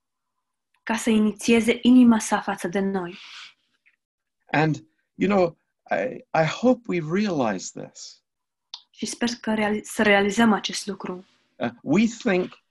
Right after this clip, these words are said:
Speaker 2: events happen in our life maybe by chance.
Speaker 1: Noi credem că anumite evenimente se întâmplă în viețile noastre la întâmplare.
Speaker 2: We, we, we put labels on things very quickly.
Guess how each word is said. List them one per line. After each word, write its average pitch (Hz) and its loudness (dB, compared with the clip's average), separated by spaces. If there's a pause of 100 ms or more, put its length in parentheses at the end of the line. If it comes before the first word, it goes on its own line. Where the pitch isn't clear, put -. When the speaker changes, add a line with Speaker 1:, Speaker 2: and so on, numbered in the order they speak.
Speaker 2:
events 143 0
happen 143 -2
in 127 2
our 113 2
life - -6 (340)
maybe 147 2
by 120 -2 (140)
chance. 101 -8 (960)
Speaker 1:
Noi 233 6
credem 226 4
că 226 0
anumite 226 4
evenimente 196 2
se 190 -4
întâmplă 220 0
în 196 -4
viețile 202 -4
noastre 185 -4
la 190 -2
întâmplare. 196 -4 (880)
Speaker 2:
We, 180 -2
we, 190 0
we 185 -2
put 240 0
labels 175 0
on 123 -2
things 131 -4 (200)
very 131 2
quickly. - -12